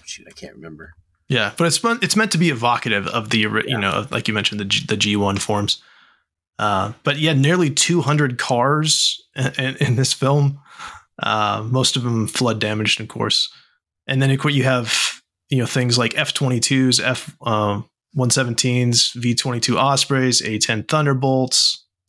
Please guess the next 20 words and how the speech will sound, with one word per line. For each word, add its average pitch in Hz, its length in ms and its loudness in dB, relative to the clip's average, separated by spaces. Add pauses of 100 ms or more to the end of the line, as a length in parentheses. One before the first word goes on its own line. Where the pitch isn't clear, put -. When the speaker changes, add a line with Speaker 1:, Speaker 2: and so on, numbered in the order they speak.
(120)
Speaker 2:
Lockheed 120 340 2
A 117 100 2
C - 140 0
one 113 220 2
thirties. 139 320 2
There's - 340 0
tons 147 560 2
of 123 180 -2
military 120 480 2
aircraft 113 440 0
in 110 80 0
this 107 260 0
as - 80 -2
well. 110 320 0 (1000)
Speaker 1:
Michael 247 240 0
Bay 156 260 0
likes 135 320 0
to 123 120 -4
highlight 120 440 0
those. 120 440 -6